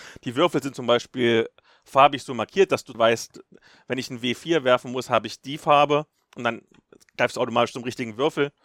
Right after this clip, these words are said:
Ich, ich finde, um reinzukommen, finde ich das fantastisch. Besser als die Starterbox von Dungeons and Dragons, die jetzt auch nicht schlecht ist und irgendwie nicht mal die Hälfte kostet.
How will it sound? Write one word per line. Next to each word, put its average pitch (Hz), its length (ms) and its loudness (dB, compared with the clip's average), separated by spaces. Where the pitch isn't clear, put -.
Ich, - 100 -18
ich - 140 -18
finde, 107 220 -18
um 117 120 -12
reinzukommen, 120 680 -2
finde 120 140 -10
ich - 60 -14
das - 100 -18
fantastisch. - 460 -8
Besser 160 240 2
als 156 220 2
die 123 300 -6
Starterbox 123 600 -2
von 117 140 -8
Dungeons 110 220 -4
and 95 120 -14
Dragons, 143 380 -4
die - 40 -6
jetzt 127 160 -2
auch 110 120 -8
nicht 117 140 -14
schlecht - 260 -6
ist - 220 -8
und 117 260 -12
irgendwie 104 480 -18
nicht 120 200 -12
mal 110 160 0
die 107 80 -2
Hälfte 110 240 -2
kostet. - 420 -10